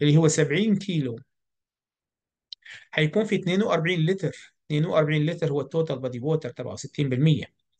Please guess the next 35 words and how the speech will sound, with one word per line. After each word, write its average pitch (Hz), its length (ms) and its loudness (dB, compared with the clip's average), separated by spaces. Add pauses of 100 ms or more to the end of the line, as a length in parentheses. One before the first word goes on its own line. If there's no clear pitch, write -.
(440)
فثمانية 165 480 2
وعشرين 240 340 4
لتر 190 280 2
منه 170 260 2
اللي 147 180 0
هي 160 140 0
تلتين 170 520 0
موجودة 165 500 -2
بالحيز 151 580 -2
داخل 156 380 -4
الخلوي 135 500 -6
intracellular، 143 760 -4 (640)
بينما 156 380 4
تلتون 165 580 2
اللي 143 140 -2
هو 147 160 0
أربعتاشر 160 540 -2
لتر 160 320 -4
بوزن 131 560 -4
بالغ، 139 360 -4
عم 123 80 -10
نحكي 123 400 -8
سبعين 139 420 0
كيلو، 156 280 2
موجود 147 320 0
بالاكسترا 147 600 -4
سيلولر 143 600 -2
اللي 131 220 -4
هي 151 160 0
الحيز 131 480 -6
الخلالي 190 540 0
والحيز 151 440 -2
داخل 131 280 -6
الوعائي 127 520 -4
معا. 147 260 -2